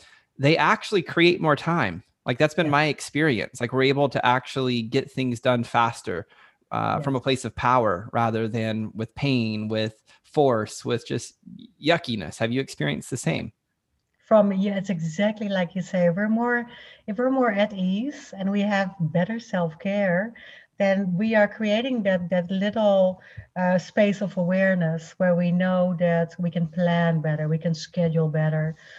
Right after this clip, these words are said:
Speaker 2: I always tell people with my life coaching business,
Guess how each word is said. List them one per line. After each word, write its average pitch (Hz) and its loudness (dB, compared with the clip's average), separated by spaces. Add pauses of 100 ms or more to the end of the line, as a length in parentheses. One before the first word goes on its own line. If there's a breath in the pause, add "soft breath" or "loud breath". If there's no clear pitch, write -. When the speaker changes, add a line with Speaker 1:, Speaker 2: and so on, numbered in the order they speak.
(240 loud breath)
Speaker 2:
I 185 2
always 190 2
tell 180 0
people 180 0
with 175 0
my 165 2
life 185 2
coaching 170 0
business, 160 -2